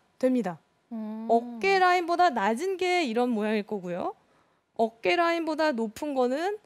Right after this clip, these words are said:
Speaker 1: 이런 모양일 거예요.
Speaker 2: 음.
Speaker 1: 자, 왼팔이 제가 백스윙 때 딱 회전을 했을 때 이렇게 그 어깨 라인에 있는 게 지금 정도고요.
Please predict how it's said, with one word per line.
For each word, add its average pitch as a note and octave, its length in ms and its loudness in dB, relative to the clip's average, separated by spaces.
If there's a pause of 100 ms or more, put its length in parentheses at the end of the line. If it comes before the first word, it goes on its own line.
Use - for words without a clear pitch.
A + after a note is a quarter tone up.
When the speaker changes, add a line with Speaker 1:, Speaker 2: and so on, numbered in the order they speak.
(440)
Speaker 1:
이런 A#3+ 340 2
모양일 A#3 360 2
거예요. E3 420 -4 (100)
Speaker 2:
음. G#3 840 -10
Speaker 1:
자, A3 140 2
왼팔이 D4+ 800 2 (500)
제가 D4 420 2 (440)
백스윙 E4 520 -6
때 E4 160 -2 (220)
딱 E4+ 300 -2
회전을 E4 320 -4
했을 D#4 300 -4
때 F#4 400 -2 (340)
이렇게 C4 500 -2 (480)
그 A3 220 -6
어깨 D4 560 0
라인에 F4 400 4
있는 D4 220 -4
게 E4+ 220 2
지금 B3+ 360 -2
정도고요. G#3 580 -2